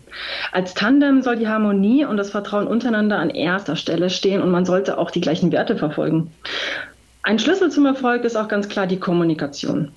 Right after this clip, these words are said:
Die Abstimmung untereinander trägt zu Transparenz und Kompetenz vor allem bei. Daher lässt sich aus der Praxis ganz einfach das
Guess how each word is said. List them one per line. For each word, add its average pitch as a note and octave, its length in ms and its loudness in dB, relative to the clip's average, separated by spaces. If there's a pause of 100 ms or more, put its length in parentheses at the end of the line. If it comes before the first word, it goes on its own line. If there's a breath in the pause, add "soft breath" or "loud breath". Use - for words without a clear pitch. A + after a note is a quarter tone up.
(120)
Die G3 140 2
Abstimmung C4 500 2
untereinander A#3 760 2
trägt G#3+ 300 -6
zu F#3+ 80 -2
Transparenz F3+ 880 0
und F#3 220 -2
Kompetenz G3+ 580 -2
vor - 100 -6
allem D#3 220 2
bei. D#3+ 240 0 (480 loud breath)
Daher A#3 240 2
lässt A#3 220 0
sich G#3+ 180 -2
aus F#3 140 0
der F3+ 100 0
Praxis A3+ 480 -2
ganz G3 200 -2
einfach C4+ 600 0
das G#3 160 -4